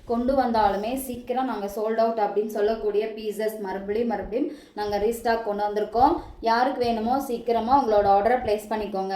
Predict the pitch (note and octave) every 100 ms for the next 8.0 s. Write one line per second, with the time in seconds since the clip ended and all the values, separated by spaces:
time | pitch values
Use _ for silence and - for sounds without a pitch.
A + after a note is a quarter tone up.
0 | F#3+ G#3+ G#3+ G#3+ G#3+ G#3 G#3+ G#3+ G#3 G3+
1 | G3+ G#3 G#3 A3+ G#3+ - - G#3+ A3 -
2 | C4 B3 G#3 A#3 C4 G#3 A3 C4 G3+ G#3
3 | A3+ G3 G#3 A#3 G3 G#3 G3+ G3+ A3 G#3
4 | A3+ A#3+ A3 G#3+ G3 F#3+ - - - A3+
5 | A3+ A3+ A#3+ A#3+ C4+ A3+ G#3+ A#3+ A#3 G#3+
6 | G#3 G3+ F#3+ C#4 C#4+ G#3+ G#3 G3 F3+ F#3+
7 | F#3+ - - - G3+ A3+ A#3+ A#3+ G3+ G3